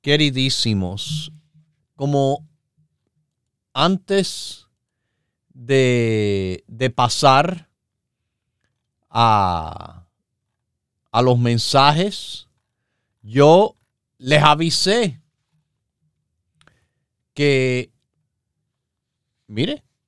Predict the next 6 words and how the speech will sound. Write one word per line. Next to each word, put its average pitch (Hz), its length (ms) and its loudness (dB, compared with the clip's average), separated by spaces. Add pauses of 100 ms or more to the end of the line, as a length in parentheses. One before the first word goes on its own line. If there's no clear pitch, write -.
(260)
muchos 135 480 2
estudios 170 580 0
se 127 160 -2
han 131 220 0
hecho 165 420 -4 (1000)
sobre 175 880 4